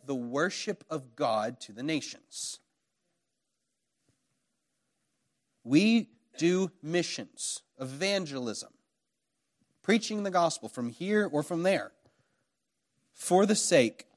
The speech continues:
of spreading the worship of God to the nations. We've said much. Let's actually read our psalm, and then we'll pray and ask God to open our eyes to his word. Look with me in verse one.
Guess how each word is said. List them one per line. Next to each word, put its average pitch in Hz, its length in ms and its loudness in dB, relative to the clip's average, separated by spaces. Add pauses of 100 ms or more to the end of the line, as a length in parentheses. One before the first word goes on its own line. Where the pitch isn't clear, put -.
(480)
of - 80 -16
spreading 160 440 0
the 156 60 -4
worship 147 340 -4
of 127 140 -8
God 107 420 -4 (920)
to - 80 -20
the 117 80 -4
nations. - 680 -4 (2000)
We've 123 180 0
said 139 260 4
much. 127 360 0
Let's 131 200 -4
actually 143 340 -4
read 123 260 -8
our 117 140 -4
psalm, 104 500 -10 (220)
and 123 140 -2
then 123 260 0
we'll 120 120 -6
pray 123 260 -2
and 117 80 -2
ask 113 280 -4 (140)
God 107 300 -8
to 101 200 -8
open 107 260 -12
our 101 120 -8
eyes 98 400 -8 (720)
to 110 80 -18
his 98 220 -16
word. 98 300 -12 (1900)
Look 143 180 0
with 143 160 0
me 143 100 2
in 117 120 0
verse 113 340 -4
one. 104 300 -12